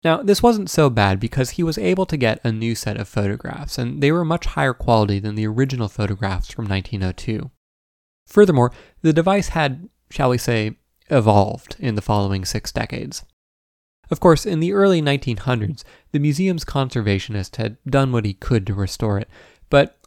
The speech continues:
also over time, bits of it had accidentally gotten damaged or broken off and revealed parts that had previously been hidden. Much of this probably had happened around World War Two.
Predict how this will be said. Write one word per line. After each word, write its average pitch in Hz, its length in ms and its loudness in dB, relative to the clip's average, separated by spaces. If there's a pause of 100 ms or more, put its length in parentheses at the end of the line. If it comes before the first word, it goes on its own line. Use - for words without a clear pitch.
also 175 380 2
over 117 260 2
time, 113 580 -2 (200)
bits 170 260 -2
of 143 100 -2
it 139 120 -2
had 127 240 -4
accidentally 117 720 -2
gotten 98 320 -2
damaged 95 680 -2
or 113 160 -10
broken 101 460 -2
off 95 260 -2
and 123 240 -4
revealed 139 480 -2
parts - 340 -4
that - 200 -6
had 113 260 -6
previously 120 540 -2
been 98 200 -6
hidden. 101 460 -8 (880)
Much 175 260 2
of 190 100 -2
this 170 120 0
probably 123 560 2
had 101 140 0
happened 98 440 -2
around 95 400 0
World 95 240 0
War 92 200 -2
Two. - 420 -4